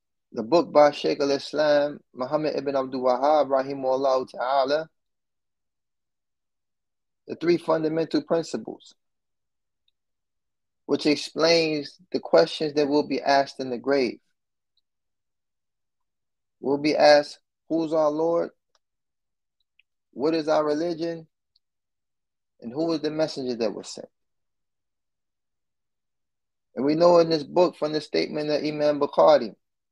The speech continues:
Al-Bukhari rahimahullah ta'ala, he said, "Al-ilmu qabla qawli wal amal." Knowledge precedes speech and actions. So we know that it's not permissible for us to make a statement or perform an act without knowledge.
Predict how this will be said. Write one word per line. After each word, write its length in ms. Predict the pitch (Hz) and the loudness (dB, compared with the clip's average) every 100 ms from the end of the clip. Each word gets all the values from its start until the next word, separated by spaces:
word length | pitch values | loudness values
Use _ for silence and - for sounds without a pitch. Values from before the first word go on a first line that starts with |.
| _ _ - | _ _ -4
Al-Bukhari 640 | 147 143 - 156 156 147 | -2 -2 0 4 4 2
rahimahullah 640 | 147 147 147 143 143 139 135 | 0 -2 -4 -2 0 0 0
ta'ala, 380 | 135 147 135 | 0 2 0
he 120 | 135 139 | -4 -8
said, 320 | - 156 160 | -4 -2 -2
"Al-ilmu 600 | 135 131 147 156 151 147 | -4 -4 -4 -4 -8 -4
qabla 340 | 151 147 143 | -2 -2 -4
qawli 360 | - 156 156 147 | -2 -2 0 -2
wal 160 | 135 123 | -4 -4
amal." 420 | 139 131 110 101 _ _ _ _ | -2 -4 -6 -10 _ _ _ _
Knowledge 500 | 110 135 160 165 156 | 0 4 4 4 -2
precedes 540 | - 147 - 165 160 - | -8 -10 -6 -6 -4 -6
speech 320 | - 160 - | -8 -8 -6
and 100 | 139 | -6
actions. 720 | 143 156 - - - _ _ _ _ _ _ _ _ _ _ _ _ _ _ _ _ _ _ | -2 -2 -4 -18 -20 _ _ _ _ _ _ _ _ _ _ _ _ _ _ _ _ _ _
So 120 | 139 | -4
we 140 | 139 151 | -2 2
know 200 | 170 170 | 4 4
that 60 | |
it's 120 | 160 | 2
not 220 | 160 156 - | -2 -4 -4
permissible 580 | 147 170 165 151 147 | -4 -4 -4 -6 -6
for 200 | 147 147 | -2 0
us 240 | - 165 160 | 4 2 0
to 100 | 147 | -8
make 260 | 147 151 147 | -8 -6 -6
a 80 | |
statement 480 | 139 - 165 165 165 | -6 -4 -4 -4 -4
or 100 | 151 | -4
perform 480 | 147 151 - 156 151 | -4 -6 -4 -6 -2
an 80 | 147 | -2
act 240 | - 151 - | 0 -2 -2
without 380 | 135 127 127 117 | -4 0 -2 0
knowledge. 580 | 117 104 - _ - | -4 -4 -10 _ -20